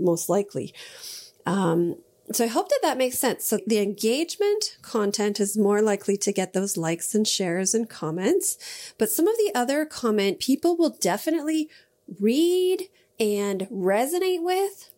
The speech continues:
but they don't often make comments. What you might get is a D M behind the scenes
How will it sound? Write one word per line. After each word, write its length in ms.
but 80
they 140
don't 600
often 680
make 360
comments. 840
What 160
you 80
might 220
get 120
is 140
a 60
D 260
M 160
behind 560
the 60
scenes 880